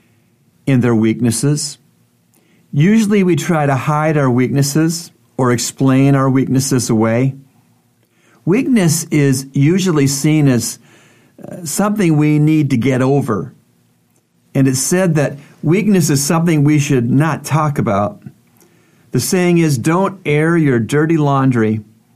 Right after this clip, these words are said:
One of the things that the New Testament says about personal weaknesses is rather shocking. Second Corinthians eleven, verse thirty, records what the great apostle Paul wrote,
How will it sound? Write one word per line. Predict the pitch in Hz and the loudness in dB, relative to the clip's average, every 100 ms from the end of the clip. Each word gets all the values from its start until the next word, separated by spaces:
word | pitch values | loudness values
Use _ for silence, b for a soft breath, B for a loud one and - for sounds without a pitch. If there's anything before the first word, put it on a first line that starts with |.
| _ _ _ _ _ _ _ - | _ _ _ _ _ _ _ -4
One | 208 | -2
of | 254 | 0
the | 170 | 0
things | 196 180 170 | 0 2 2
that | 165 | 2
the | 139 | 2
New | 135 170 | 2 2
Testament | 165 165 165 160 226 | 0 -2 0 0 0
says | - 139 131 | 0 0 0
about | 117 117 113 - | -2 -2 -2 -2
personal | 151 139 139 123 | -2 0 0 2
weaknesses | 113 139 135 113 110 117 110 104 - B B B B | 2 0 0 0 0 0 0 -2 -6 B B B B
is | 135 117 | -2 0
rather | 131 147 131 | 0 0 0
shocking. | 113 - 135 131 143 - - - - _ _ b b b b _ | -2 -2 -2 0 0 -2 -6 -8 -12 _ _ b b b b _
Second | - 170 185 165 | -6 -2 0 0
Corinthians | 165 147 143 139 120 | 2 0 2 2 2
eleven, | 120 131 131 123 | 0 0 2 0
verse | 113 120 113 | 2 0 -2
thirty, | - 131 127 120 107 107 B B B | -2 0 0 0 0 -4 B B B
records | 135 131 160 156 156 127 | -4 -2 0 2 0 0
what | 139 | -2
the | 139 | -2
great | 98 135 160 | -2 0 0
apostle | 143 - 143 135 - | 0 0 0 0 -2
Paul | 117 - 135 135 | -4 -2 0 0
wrote, | 113 113 135 | 0 0 -2